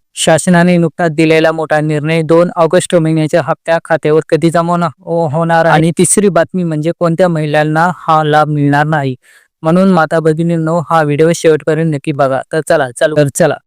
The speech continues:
शासनाचा मोठा निर्णय असा आहे की माता भगिनींनो, सर्वात मोठी आणि आनंदाची बातमी ही आहे की मुख्यमंत्री माझी लाडकी बहीण योजना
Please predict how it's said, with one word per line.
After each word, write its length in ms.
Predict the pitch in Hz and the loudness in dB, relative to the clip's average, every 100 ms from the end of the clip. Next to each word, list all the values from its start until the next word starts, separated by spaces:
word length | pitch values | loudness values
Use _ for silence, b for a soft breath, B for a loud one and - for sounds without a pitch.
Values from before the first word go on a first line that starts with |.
| _ _ | _ _
शासनाचा 600 | - 160 - 185 170 180 | -2 0 2 2 2 2
मोठा 300 | 180 165 165 | 2 2 2
निर्णय 460 | 160 160 156 165 170 - | 2 2 0 0 -2 -4
असा 260 | 165 143 185 | -2 0 2
आहे 320 | 151 147 175 - - | 2 0 -2 -4 0
की 200 | 165 185 | 2 4
माता 320 | 170 156 175 | 2 2 2
भगिनींनो, 680 | 156 156 170 165 160 160 | 2 0 2 2 2 0
सर्वात 460 | 170 175 160 160 - | 0 2 4 2 2
मोठी 260 | 156 143 165 | -2 0 0
आणि 200 | 156 156 | 2 2
आनंदाची 560 | 151 156 160 156 170 | 2 2 2 2 2
बातमी 380 | 151 151 - 165 | 2 0 0 -2
ही 240 | 151 175 | 2 4
आहे 260 | 165 147 165 | 4 4 2
की 160 | 160 156 | 0 0
मुख्यमंत्री 580 | 143 165 156 151 147 | 0 2 0 0 -2
माझी 300 | 156 147 143 | -2 0 2
लाडकी 360 | 147 143 143 165 | 2 2 0 0
बहीण 260 | 147 151 151 | 2 2 4
योजना 480 | 143 135 147 156 | 2 2 2 2